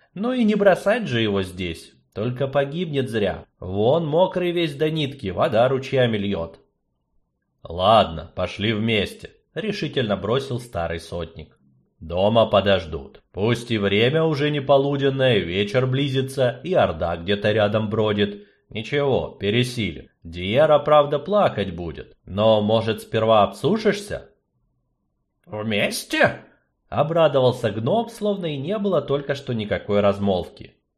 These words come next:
«Дык здорово, пошли. А на тот берег как, вплавь?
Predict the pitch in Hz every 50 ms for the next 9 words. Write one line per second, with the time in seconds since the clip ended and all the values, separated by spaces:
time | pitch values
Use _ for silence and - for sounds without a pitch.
0 | _ _ _ _ - 104 139 220 254 208 139 - - 92 127 170 226 240 - 202
1 | 127 101 87 - - - _ - - 131 196 - - 165 185 220 233 202 123 85
2 | - - - _ _ _ _ _ - - 127 180 220 254 262 262 277 269 226 226
3 | 220 285 294 240 170 117 180 - - - - 208 147 - - - - _ _ -
4 | 113 117 131 147 165 -